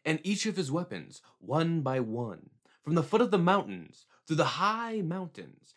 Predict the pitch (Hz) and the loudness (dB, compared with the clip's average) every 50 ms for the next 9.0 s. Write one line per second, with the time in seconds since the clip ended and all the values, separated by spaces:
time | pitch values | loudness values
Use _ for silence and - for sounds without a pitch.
0 | - - - 165 185 165 165 160 165 - - 196 214 247 - - - 110 101 85 | -20 -8 -2 -2 -2 0 -2 -6 -8 -8 0 2 2 2 2 -2 -6 -10 -10 -10
1 | - 50 50 50 - _ _ _ _ 170 170 175 165 160 - 151 180 202 214 196 | -12 -14 -18 -20 -20 _ _ _ _ 4 6 6 6 4 4 4 4 4 4 2
2 | 170 165 190 170 - - 160 180 190 190 180 156 - - 107 87 71 - - - | 4 4 4 4 4 4 4 6 6 6 4 2 0 -2 -2 -4 -4 -6 -12 -20
3 | _ _ _ _ - 127 135 135 135 - - 190 214 233 214 220 - - - 165 | _ _ _ _ -8 -6 -6 -6 -4 -2 4 4 6 6 4 2 -4 -2 0 0
4 | 247 - - 160 180 185 190 165 - - 101 78 67 - - _ _ _ _ - | 0 0 0 0 2 2 2 0 -2 -4 -6 -6 -6 -10 -16 _ _ _ _ -12
5 | 143 139 - 170 160 156 - - - - 208 233 214 156 117 98 78 - _ _ | -10 -4 -2 -2 -2 -2 -4 -8 -4 0 0 2 2 0 -2 -4 -6 -10 _ _
6 | _ - - - 262 226 - - - - - - _ _ - - - - - 294 | _ -12 -4 0 0 0 0 -2 -10 -12 -12 -14 _ _ -8 -6 -4 -2 4 6
7 | 311 302 226 180 151 143 156 202 233 240 196 - - 87 64 _ _ _ - - | 6 6 4 2 -2 -4 -4 -2 -2 -4 -4 -6 -10 -18 -20 _ _ _ -20 -20
8 | _ _ _ _ _ _ - 156 151 143 151 180 202 202 147 101 - - - - | _ _ _ _ _ _ 4 4 6 6 8 6 6 6 4 0 -4 -8 -14 -20